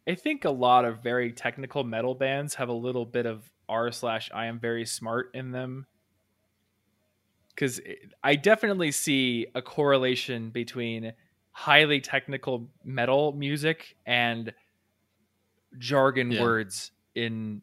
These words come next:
Speaker 1: their music or, or in their song titles. I think, I would say, uh,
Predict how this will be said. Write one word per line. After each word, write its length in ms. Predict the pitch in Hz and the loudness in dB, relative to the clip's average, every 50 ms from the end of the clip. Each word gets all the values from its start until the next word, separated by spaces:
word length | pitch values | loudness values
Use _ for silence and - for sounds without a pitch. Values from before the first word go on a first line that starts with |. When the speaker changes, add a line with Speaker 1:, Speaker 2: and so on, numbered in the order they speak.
| _ _ - - | _ _ -18 -12
Speaker 1:
their 340 | 113 107 117 110 110 107 104 | -4 -2 0 0 0 -2 -4
music 600 | 107 110 110 110 98 101 98 95 - - - _ _ | -4 -4 -4 -4 -4 -6 -8 -10 -12 -18 -20 _ _
or, 220 | 107 110 104 101 | -6 -6 -6 -6
or 200 | - 113 113 113 | -4 -4 -2 -2
in 60 | 113 | -2
their 100 | 110 107 | -4 -4
song 320 | 104 - 123 107 107 110 110 | -6 -4 -6 -6 -6 -8 -10
titles. 580 | - 104 98 95 101 98 98 95 - - - - _ _ _ _ _ _ _ _ _ _ _ _ _ _ _ _ _ _ _ _ _ _ _ _ _ _ _ _ _ _ | -10 -12 -12 -10 -12 -12 -12 -12 -12 -14 -14 -16 _ _ _ _ _ _ _ _ _ _ _ _ _ _ _ _ _ _ _ _ _ _ _ _ _ _ _ _ _ _
I 60 | 123 | 0
think, 160 | 131 147 - - | 2 2 4 4
I 80 | 127 | 4
would 140 | 131 131 - | 2 2 2
say, 220 | - 139 127 123 | 2 4 6 6
uh, 340 | 120 117 117 113 110 104 107 | 6 4 4 2 2 0 -2